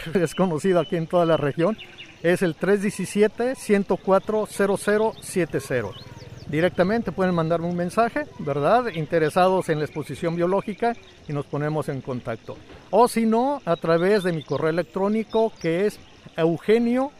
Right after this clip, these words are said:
punto rivera arroba académicos punto u d g punto m x. Y con gusto podemos irlos a visitar,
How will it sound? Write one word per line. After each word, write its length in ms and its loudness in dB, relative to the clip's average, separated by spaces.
punto 560 2
rivera 520 0
arroba 560 0
académicos 880 0
punto 500 -2
u 120 0
d 120 0
g 220 -2
punto 500 -4
m 260 -4
x. 360 -14
Y 100 -8
con 180 -2
gusto 400 0
podemos 380 0
irlos 240 -4
a 60 -6
visitar, 480 -2